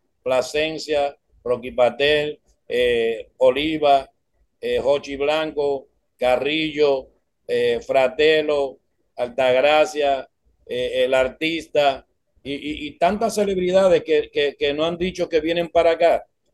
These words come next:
que yo creo que esta es la culminación de mi carrera. Yo creo que, eh, eh, eh,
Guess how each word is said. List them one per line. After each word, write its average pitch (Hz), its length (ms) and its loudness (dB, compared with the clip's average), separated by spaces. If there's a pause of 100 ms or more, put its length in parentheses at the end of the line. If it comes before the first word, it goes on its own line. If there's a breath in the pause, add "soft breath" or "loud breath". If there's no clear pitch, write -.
(260)
que 151 140 -2
yo 185 200 0
creo 208 300 2
que 165 100 0
esta 170 220 0
es 175 60 0
la 170 180 0
culminación 147 1200 -2
de 127 140 0
mi 123 160 -8
carrera. 117 580 2 (340)
Yo 147 160 -2
creo 190 240 2
que, 175 120 0
eh, - 260 -2
eh, 135 420 -4
eh, 135 100 -10